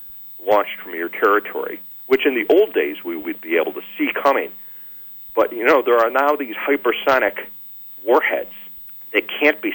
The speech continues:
seen by our radars. So they could do an I C B M attack using a hypersonic warhead, using an intercontinental ballistic missile that wouldn't be seen by the radars. And, uh,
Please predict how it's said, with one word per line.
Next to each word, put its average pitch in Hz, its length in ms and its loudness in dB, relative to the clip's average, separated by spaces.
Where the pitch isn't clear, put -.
seen 80 180 -10
by 71 200 -2
our 67 120 -4
radars. 62 500 -10
So 101 320 4
they 101 120 2
could - 400 -4
do 78 180 -4
an 78 60 -2
I 82 140 0
C - 100 -16
B 80 120 -6
M 73 80 -4
attack - 500 -4
using 90 300 -8
a 78 40 -2
hypersonic 98 640 -2
warhead, 78 520 -2
using 95 340 -6
an 80 200 -4
intercontinental 90 720 -4
ballistic - 460 -4
missile 113 280 -4
that 120 100 2
wouldn't 185 340 0
be 101 120 -8
seen 76 300 -12
by 87 100 0
the 92 100 0
radars. 143 480 0
And, 107 200 2
uh, 95 240 2